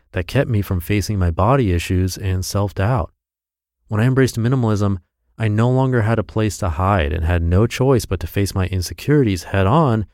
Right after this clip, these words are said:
which led to self-acceptance and confidence. Decluttering is accepting who you really are. If consumerism is a mask, then decluttering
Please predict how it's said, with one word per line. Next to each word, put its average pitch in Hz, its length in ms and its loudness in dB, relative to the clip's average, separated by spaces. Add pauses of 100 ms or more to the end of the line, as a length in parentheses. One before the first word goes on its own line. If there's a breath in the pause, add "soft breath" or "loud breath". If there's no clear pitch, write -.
(400)
which - 180 -4
led 92 220 2
to 98 140 0
self-acceptance - 920 -2
and 87 140 -4
confidence. 92 600 -2 (960)
Decluttering 127 640 0
is 82 140 -4
accepting 87 640 -4 (320)
who 123 320 2
you 92 140 2
really 90 280 2
are. 87 380 -2 (880)
If 117 100 -4
consumerism 135 720 0
is 101 120 -2
a 87 60 0
mask, 98 560 0 (300)
then 92 180 -2
decluttering 98 760 0